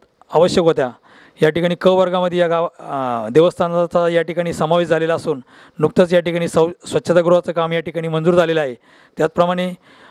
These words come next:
मंदिर परिसर सुशोभीकरणासाठी या ठिकाणी वृक्षारोपण, त्याचप्रमाणे घाट बांधकामाचं या ठिकाणी काम नव्याने या ठिकाणी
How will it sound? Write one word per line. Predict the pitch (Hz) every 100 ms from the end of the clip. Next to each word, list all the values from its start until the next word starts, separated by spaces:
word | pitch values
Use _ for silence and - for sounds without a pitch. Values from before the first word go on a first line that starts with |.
| _
मंदिर | 160 160 180
परिसर | 185 180 180
सुशोभीकरणासाठी | 175 160 160 170 170 170 165 165
या | 165
ठिकाणी | 151 160 165
वृक्षारोपण, | 156 170 175 170 175 175 _ _ _
त्याचप्रमाणे | 160 160 175 175 175
घाट | 160 156
बांधकामाचं | 165 165 175 175
या | 170
ठिकाणी | 160 165 165 160 -
काम | 160 165 160 - - _ - - - - -
नव्याने | 147 165 175
या | 170
ठिकाणी | 160 160 165 165